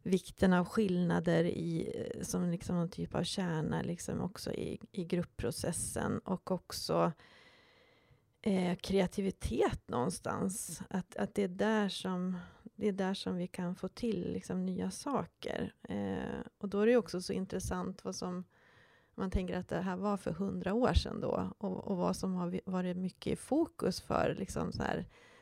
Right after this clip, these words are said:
liksom management- och ledarskapstänkande under nittonhundratalet. Eh, det har ju varit väldigt mycket ändå effektivitet och liksom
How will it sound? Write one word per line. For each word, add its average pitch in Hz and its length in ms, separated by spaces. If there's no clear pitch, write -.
liksom 185 320
management- 180 600
och 185 60
ledarskapstänkande - 1120
under - 260
nittonhundratalet. 190 1200
Eh, - 400
det 196 120
har 214 120
ju 254 80
varit 233 220
väldigt - 300
mycket - 340
ändå - 460
effektivitet - 1000
och - 220
liksom - 580